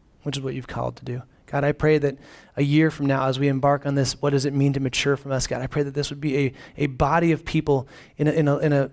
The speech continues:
in a postured and a submissive way to your word, where maturity comes out and all it is is a pleasing aroma to you, Lord.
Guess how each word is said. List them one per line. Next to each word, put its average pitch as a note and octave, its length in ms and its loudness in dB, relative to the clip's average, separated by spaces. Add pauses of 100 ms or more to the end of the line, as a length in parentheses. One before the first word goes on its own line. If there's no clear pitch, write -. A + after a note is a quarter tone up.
(100)
in C#3 120 0
a C#3 60 2
postured E3+ 480 2
and C#3+ 100 2
a B2+ 40 4
submissive D#3+ 760 4
way E3 140 6
to D#3+ 60 4
your D3+ 120 4
word, D3+ 300 2
where C#3 120 2
maturity E3+ 440 0
comes D#3 240 0
out D3 140 2
and C4+ 120 -10
all F3 380 4
it D#3+ 80 2
is D#3 180 2
is C3+ 80 -2
a C#3 60 0
pleasing C#3+ 420 -4
aroma C#3 280 -4
to - 120 -12
you, C#3 80 -4
Lord. C#3 220 -6